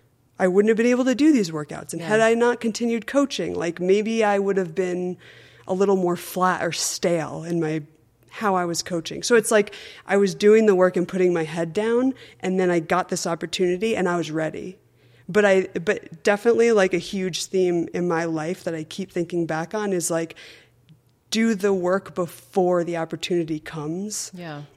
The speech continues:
Speaker 1: And we don't know what those opportunities are gonna be, but, like, follow your curiosity and do something that you're interested in, and it's gonna come back full circle at some point. So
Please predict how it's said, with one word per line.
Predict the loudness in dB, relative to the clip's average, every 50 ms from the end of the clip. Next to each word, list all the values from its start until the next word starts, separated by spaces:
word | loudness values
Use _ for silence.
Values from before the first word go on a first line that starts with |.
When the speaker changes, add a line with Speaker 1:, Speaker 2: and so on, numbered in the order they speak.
| -12 -4
Speaker 1:
And | -2 0 2 2 2 2 2 0 0 -4 -6
we | -4 -2 0
don't | 0 0 2 0 0
know | 0 0
what | -2 -2
those | -2 -2 -2 -2
opportunities | -4 -4 -4 -8 -4 -4 -2 -2 -2 -2 -4
are | -4
gonna | -2 0 0 0 0
be, | -2 -2 -2 -2 -2 -2 -4 -6 -8 -12 _ _ _
but, | -4 -4 -2
like, | 0 0 -2 -2 -4 -6 -14 _ _ _ _ _ _ _ -20 -20 -20 -20 -20
follow | -6 -4 -2 0 0 0
your | 0 0 0 -2
curiosity | -4 -4 -4 -2 -2 -2 -2 -2 -4 -4 -6 -4 -6 -4 -4 -4 -6 -6 -6 -10 -12 -20 -20 -20 -20 _ _ _ _
and | -6 -4 -4 -4 -4
do | -2 -2 -2 0 0
something | 0 0 0 0 0 0 -2 -2 -4 -6 -6 -4 -2 0 0
that | 0 0
you're | -2 -2 -4
interested | -2 -4 -4 -4 -4 -8 -8 -4 -2 -2 0 2
in, | 2 2 4 4 2 2
and | 2 -2 -2
it's | -2 -4 -4 -6 -6
gonna | -4 0 0 0 0
come | -2 -4 -4 -2 -2
back | -2 -2 -4 -6 -10
full | -12 -12 -10
circle | -8 -6 -8 -8 -6 -8 -10 -8
at | -8
some | -8 -6 -4 -4 -6
point. | -6 -6 -4 -4 -4 -4 -6 -6
So | -4 -4 -4 -4 -6 -8